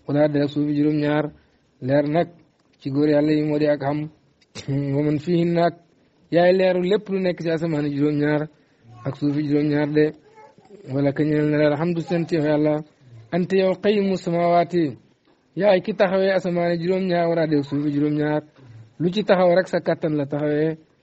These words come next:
boo ci génnee rek mu daal di ñàkk wa man fii nag lépp lu nekk ci asamaan juróom-ñaar ak suufi juróom-ñaar ndaw tawxid gu rafet wala ka ñeel na la alhamdu cant anta yow alxaqu yaa di dëgg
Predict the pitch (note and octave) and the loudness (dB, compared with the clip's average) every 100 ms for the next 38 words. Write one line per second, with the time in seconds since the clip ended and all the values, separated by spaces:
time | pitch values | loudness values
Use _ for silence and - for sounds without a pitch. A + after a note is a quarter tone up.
0 | _ - B2 C#3+ D3 C#3 D3 D3 D3 D3+ | _ -10 -6 -4 -2 -2 0 2 0 0
1 | D3 D3 D3 D3+ D3 D3+ D3+ D#3 _ _ | 0 2 0 -2 -4 -4 -6 -8 _ _
2 | _ _ _ _ _ _ _ D#3 A#2+ B2 | _ _ _ _ _ _ _ -4 0 0
3 | A#2+ C#3+ C#3 C#3+ C#3+ D#3 D#3 D3 D3 D3+ | 0 0 2 0 0 0 -2 -2 -2 -2
4 | D#3 D3+ C#3+ D3 D3+ D3+ D3+ D3 D3 C#3+ | -2 -2 -2 -2 0 0 0 0 -2 -2
5 | D3 D3+ D3+ D3+ D3+ D3+ D3 - _ _ | -2 0 0 0 0 0 -2 -6 _ _
6 | _ _ - D#3 E3+ F3 E3+ F3 D#3 D3 | _ _ -4 2 2 2 0 0 0 -2
7 | D3 C#3+ D3 D3+ D3 - _ _ _ C3 | -2 0 2 0 -2 -8 _ _ _ -4
8 | D3+ D3 D#3+ E3+ F3 E3+ E3+ E3+ F#3 F3+ | -2 -2 -2 -2 0 0 0 0 -2 -2
9 | F3 G3 F3+ F#3 D3 - _ _ _ F#3+ | 0 -2 0 -2 -2 -4 _ _ _ -4
10 | G3+ F#3 F#3 F3 E3 F3 F3 E3+ E3 E3 | 0 2 2 2 -2 -2 0 0 0 0
11 | E3 | -2